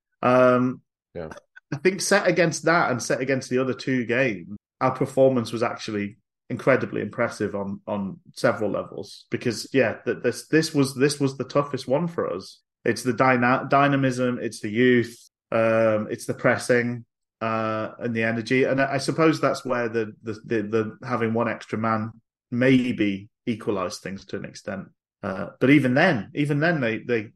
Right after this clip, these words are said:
Speaker 1: the, you know, their best <laughs> showing was in that period of the game. They were worse with eleven men than they were with ten.
Speaker 2: Mm.
Speaker 1: Um, <clears throat> right. Are we at full time?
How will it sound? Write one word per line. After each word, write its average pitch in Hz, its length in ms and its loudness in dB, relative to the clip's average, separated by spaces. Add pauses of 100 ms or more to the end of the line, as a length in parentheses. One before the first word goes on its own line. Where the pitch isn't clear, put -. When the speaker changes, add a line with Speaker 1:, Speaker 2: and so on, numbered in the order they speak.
Speaker 1:
the, - 240 -6
you 120 100 2
know, 113 80 2
their 110 140 4
best 120 240 0
<laughs> - 80 0
showing 123 340 4
was 110 140 -4
in 120 80 -6
that 117 180 -8
period 107 280 -2
of 101 80 -4
the 107 80 -8
game. 113 300 -2
They 107 100 0
were 110 160 -2
worse 123 480 4
with 107 140 -4
eleven 107 380 -2
men 104 200 -2
than 104 100 -6
they 107 80 -4
were 107 180 -2
with 104 140 -6
ten. 117 320 -4 (340)
Speaker 2:
Mm. 123 400 -8 (140)
Speaker 1:
Um, 160 400 6 (400)
<clears throat> 175 300 2 (360)
right. 113 400 0 (360)
Are 135 80 4
we 151 120 6
at 160 100 4
full 185 200 4
time? 202 440 0